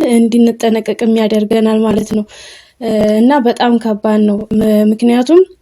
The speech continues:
እ፣ ስናጥባቸው ራሱ ልጆች በጣም ይ-፣ እንትን ይላሉ፣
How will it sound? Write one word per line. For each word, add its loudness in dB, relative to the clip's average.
እ፣ -2
ስናጥባቸው -2
ራሱ -4
ልጆች -4
በጣም 0
ይ-፣ 2
እንትን -2
ይላሉ፣ 0